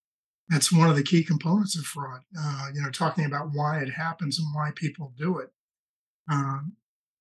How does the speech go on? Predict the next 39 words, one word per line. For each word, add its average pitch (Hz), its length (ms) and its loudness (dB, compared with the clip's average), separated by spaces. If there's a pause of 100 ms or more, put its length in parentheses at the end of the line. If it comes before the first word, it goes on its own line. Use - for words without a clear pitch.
(220)
back 165 200 4
in 160 60 6
the 147 80 4
nineteen 151 420 4
fifties, 160 580 0
Doctor 147 320 -4
Donald 147 340 -2
Cressy 160 440 0
came 139 360 -4
up 139 240 -6
with 139 400 -4
the 180 80 -2
theory 151 420 2
of 131 100 -4
the 131 100 -6
fraud 180 380 0
triangle. - 460 -12 (840)
And 165 100 -2
basically, 160 460 2
he 147 120 0
said 143 260 2
for 135 140 -8
a 131 40 -8
fraud 185 300 -2
to 143 120 -4
occur, 139 480 0
you 143 120 -6
have 151 200 -6
to 165 100 -8
have 165 440 -4
an 156 100 2
immediate 156 460 2
need 156 360 0
on 139 120 -6
the 127 80 -10
part 151 220 -4
of 135 60 -4
the 151 80 -6
perpetrator, 143 760 -10